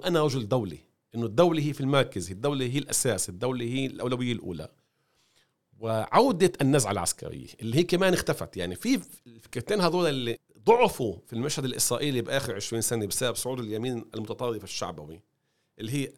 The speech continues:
الد-، الد-، الدولانية والنزعة العسكرية، هذول الثنتين اللي ضعفوا. الآن هذول اللي سوف يعودوا للمشهد الإسرائيلي بقوة بعد الحرب.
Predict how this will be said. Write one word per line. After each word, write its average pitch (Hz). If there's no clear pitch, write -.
الد-، 104
الد-، 113
الدولانية 135
والنزعة 113
العسكرية، 104
هذول 175
الثنتين 151
اللي 117
ضعفوا. 117
الآن 170
هذول 180
اللي 131
سوف 156
يعودوا 143
للمشهد 131
الإسرائيلي 131
بقوة 185
بعد -
الحرب. 71